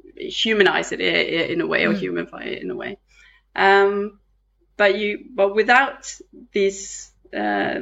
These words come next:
Speaker 1: the brain, you can't communicate it. So the brain and the topside unit speaks, right, the way we speak. So I'm trying to make it look like it's, uh, or try to explain it in a very simplified way of what we're actually doing in terms of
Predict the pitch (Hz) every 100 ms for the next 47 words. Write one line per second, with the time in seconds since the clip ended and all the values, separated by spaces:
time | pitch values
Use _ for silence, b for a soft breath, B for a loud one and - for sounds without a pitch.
0 | 190 - 190 185 196 214 233 202 - 196
1 | 180 - 180 185 170 - - - - -
2 | - 180 185 196 208 208 214 208 _ -
3 | - 180 175 185 190 - - 170 175 170
4 | 170 - - - 165 - - - - _
5 | _ b b - 180 - - 175 165 170
6 | 202 233 - - - - - 196 196 B
7 | B B - 190 - 269 247 240 226 220
8 | 214 208 202 - - _ _ - 202 185
9 | - - 185 180 180 185 175 - 185 175
10 | 175 175 175 175 175 175 170 180 - 180
11 | 175 - - 185 185 185 175 170 170 170
12 | 165 175 170 170 170 - 190 180 - 175
13 | 165 170 170 165 170 160 175 170 160 180
14 | 175 175 170 170 160 170 170 - 175 170
15 | - 165